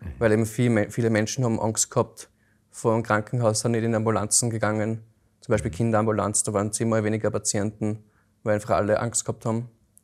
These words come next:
Speaker 1: Ja.
Speaker 2: Und insgesamt halt wirklich weniger Arbeit.
Speaker 1: Mhm. Also eigentlich paradox und auch dem, im Kontrast zu der eigentlichen Berichterstattung dann.
Speaker 2: Mhm.
Speaker 1: Wie hast du es da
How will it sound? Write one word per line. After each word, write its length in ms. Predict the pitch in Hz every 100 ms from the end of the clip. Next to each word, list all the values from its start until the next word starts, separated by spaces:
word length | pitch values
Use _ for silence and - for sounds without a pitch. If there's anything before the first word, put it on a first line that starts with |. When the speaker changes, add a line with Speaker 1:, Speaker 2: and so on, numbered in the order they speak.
| -
Speaker 1:
Ja. 340 | 92 82 78 101 -
Speaker 2:
Und 140 | 110
insgesamt 440 | 113 - 117 107 110
halt 120 | 113
wirklich 440 | 113 - 107 - 107
weniger 320 | 104 107 95
Arbeit. 560 | 104 101 95 - - - _ _ _ - -
Speaker 1:
Mhm. 260 | 110 123 147 135 - - - - - -
Also 160 | - 98
eigentlich 400 | 95 95 95 - - - -
paradox 580 | - 85 87 90 113 -
und 80 | 101
auch 120 | 92
dem, 260 | - 95 73
im 160 | 87
Kontrast 500 | 98 87 85 92 -
zu 120 | -
der 180 | 92 87
eigentlichen 560 | 80 90 87 85 95 82
Berichterstattung 1080 | 90 95 - 101 - 80 - 80 80 78 -
dann. 200 | 82 95
Speaker 2:
Mhm. 120 | 123 - - - _ -
Speaker 1:
Wie 280 | 90 104 101
hast 160 | 117
du 60 | 117
es 80 | 107
da 160 | 107